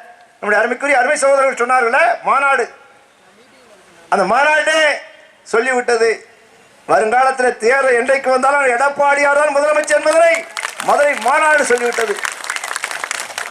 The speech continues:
மதுரை மாநாடு சொல்லிவிட்டது. பதினைஞ்சு லட்சம் பேர் அந்த மாநாட்டில் கூடியவர்கள் பதினைஞ்சு லட்சம் பேர்.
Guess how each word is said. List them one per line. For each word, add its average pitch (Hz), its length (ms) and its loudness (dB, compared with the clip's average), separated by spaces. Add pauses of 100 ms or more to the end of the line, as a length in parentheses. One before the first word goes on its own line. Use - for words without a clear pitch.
(160)
மதுரை 302 300 2
மாநாடு 330 460 2
சொல்லிவிட்டது. 311 680 0 (1300)
பதினைஞ்சு 262 460 0
லட்சம் 214 240 0
பேர் - 260 2 (920)
அந்த - 200 0
மாநாட்டில் 302 440 2
கூடியவர்கள் 311 640 2
பதினைஞ்சு 339 320 2
லட்சம் 330 380 2
பேர். 349 280 2